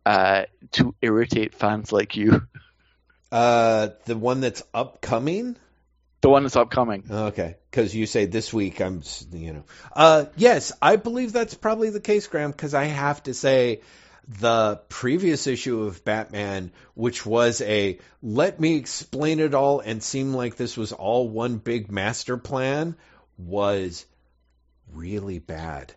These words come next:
Speaker 2: I have to say
Speaker 1: Uh, you're,
Speaker 2: that
Speaker 1: you're, th-, no, really, the next issue, I feel that you might end up throwing it across the room.
Speaker 2: Yeah. That's the great thing about the iPad. You just don't wanna hurt it. But yeah, I believe it.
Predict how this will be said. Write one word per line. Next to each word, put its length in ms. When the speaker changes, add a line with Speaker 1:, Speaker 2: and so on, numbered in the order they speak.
Speaker 2:
I 80
have 220
to 80
say 200
Speaker 1:
Uh, 220
you're, 160
Speaker 2:
that 200
Speaker 1:
you're, 140
th-, 320
no, 140
really, 380
the 160
next 360
issue, 420
I 220
feel 500
that 200
you 180
might 280
end 200
up 100
throwing 240
it 80
across 280
the 100
room. 160
Speaker 2:
Yeah. 280
That's 240
the 60
great 240
thing 160
about 220
the 120
iPad. 480
You 80
just 200
don't 160
wanna 180
hurt 220
it. 220
But 220
yeah, 280
I 100
believe 300
it. 200